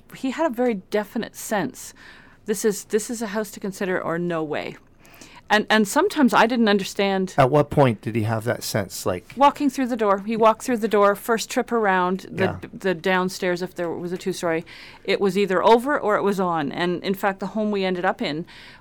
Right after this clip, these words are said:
Speaker 1: we would go around to open houses because I couldn't get in. He would, um, preview them. So then we would come to you, um, you know, and so you wouldn't have to take us through, say,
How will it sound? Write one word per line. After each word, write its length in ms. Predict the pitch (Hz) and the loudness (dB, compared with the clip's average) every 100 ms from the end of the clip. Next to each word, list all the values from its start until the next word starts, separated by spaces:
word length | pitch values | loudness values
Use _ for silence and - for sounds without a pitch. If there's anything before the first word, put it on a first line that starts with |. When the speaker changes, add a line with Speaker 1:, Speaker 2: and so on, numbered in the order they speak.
| - | -6
Speaker 1:
we 160 | 202 | -4
would 280 | 190 175 165 | 0 0 0
go 140 | 190 196 | 2 4
around 320 | 190 180 180 | 4 2 0
to 100 | - | -4
open 280 | 175 175 175 | -6 -6 -6
houses 460 | 170 160 170 160 - | -2 -4 -4 -6 -8
because 280 | - 180 202 | -8 -4 -2
I 120 | 196 | -2
couldn't 340 | 190 220 190 - | -2 -4 -6 -4
get 180 | 185 175 | -2 -2
in. 220 | 170 160 | -2 -4
He 240 | 151 196 | -4 -4
would, 240 | 175 170 - - | -2 -4 -6 -8
um, 260 | 180 160 156 | -4 -4 -6
preview 1080 | - 190 180 170 - - _ 160 196 208 | -6 -4 -4 -6 -10 -20 _ -6 0 2
them. 340 | 196 165 190 262 - - - - | 2 -2 -2 -4 -8 -20 -20 -20
So 200 | - 196 | -6 -4
then 280 | 165 170 165 | 0 -2 -2
we 120 | 165 | -4
would 160 | 160 165 | -6 -6
come 180 | 185 165 | -6 -6
to 140 | - | -6
you, 300 | 180 160 139 - - - | -4 -4 -6 -12 -20 -12
um, 320 | 160 156 156 | -8 -8 -10
you 120 | - | -10
know, 100 | 156 | -8
and 100 | 147 | -8
so 140 | - 165 | -4 -4
you 160 | 160 160 | -2 -2
wouldn't 240 | 165 156 | -4 -6
have 160 | 160 156 | -8 -12
to 80 | - | -12
take 280 | - 156 | -8 -8
us 140 | 160 - | -8 -10
through, 260 | - 160 | -8 -6
say, 360 | 160 185 170 180 | -6 -6 -6 -8